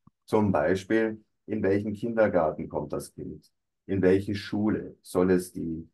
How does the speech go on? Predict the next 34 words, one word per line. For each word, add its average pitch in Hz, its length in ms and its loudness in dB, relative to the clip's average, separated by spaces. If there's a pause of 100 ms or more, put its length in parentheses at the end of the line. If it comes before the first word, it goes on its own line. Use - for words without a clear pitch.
(160)
staatliche 110 600 2
Schule 98 360 -2
sein? 85 380 -2
Soll 76 220 -8
es 73 120 -8
eine 76 240 -10
Montessori-Schule 98 1700 -2
sein? 85 500 -2
Soll 90 220 0
das 87 200 -2
Kind 92 240 -2
religiös 90 580 0
erzogen 101 600 -4
werden 98 320 -4
oder 76 260 -6
nicht? 92 300 -4 (1000)
Äh, 82 140 -2
wenn 98 160 2
man 98 160 4
beim 82 180 2
Arzt 92 460 0
ist, 95 500 -4
äh, 85 80 -8
soll 85 240 -2
das 87 200 -6
Kind 101 280 -4
jetzt - 260 -6
operiert 98 560 -2
werden? 95 280 0
Soll 82 200 -6
es 80 100 -8
eine 80 200 -6
Spritze 101 440 -8
bekommen? 92 720 -2